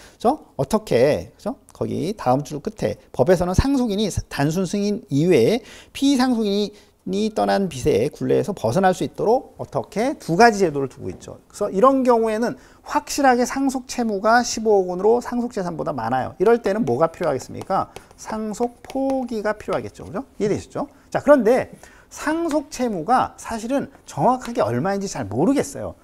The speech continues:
분명히 상속 채무가 있긴 있는데 정확하게 모르겠다 하고 하면 그때는 뭘 할 수 있다?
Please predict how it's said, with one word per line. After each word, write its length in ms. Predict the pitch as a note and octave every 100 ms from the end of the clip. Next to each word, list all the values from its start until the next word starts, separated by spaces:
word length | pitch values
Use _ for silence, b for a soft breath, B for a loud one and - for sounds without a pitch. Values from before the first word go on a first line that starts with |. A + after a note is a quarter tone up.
| _
분명히 480 | - G3 A#3 A#3+ A#3+
상속 320 | A#3+ A3+ A#3
채무가 300 | G#3+ F#3 E3
있긴 260 | B2 - D#3+
있는데 400 | A#2+ B2+ A3+ - B -
정확하게 460 | C#3+ D#3+ - F3 B2+
모르겠다 600 | A2+ G3+ G3+ - D3 - _
하고 200 | B2 G#2+
하면 180 | D3+ B3
그때는 380 | - - F3 A#2+
뭘 180 | C3+
할 80 | D#3+
수 120 | - G2
있다? 340 | - G3